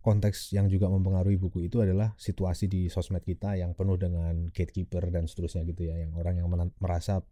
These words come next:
lebih paling tahu tentang sastra, tentang puisi yang benar itu gini dan seterusnya itu ya. Nah, semua itu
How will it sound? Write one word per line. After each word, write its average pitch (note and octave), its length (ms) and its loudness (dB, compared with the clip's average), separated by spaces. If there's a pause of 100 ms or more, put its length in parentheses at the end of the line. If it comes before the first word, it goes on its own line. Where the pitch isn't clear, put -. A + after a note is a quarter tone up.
(200)
lebih G2 340 0
paling F#2+ 260 0
tahu F#2 300 0
tentang F2 400 -2
sastra, G#2 560 -2
tentang F2+ 260 -2
puisi F#2 300 -2
yang F2 160 -2
benar F2+ 160 0
itu F#2 160 -2
gini G2+ 240 2
dan F2+ 160 0
seterusnya F2+ 480 -4
itu E2+ 240 -6
ya. G2 40 -12 (520)
Nah, F#2+ 100 0
semua F#2+ 300 2
itu D3 320 0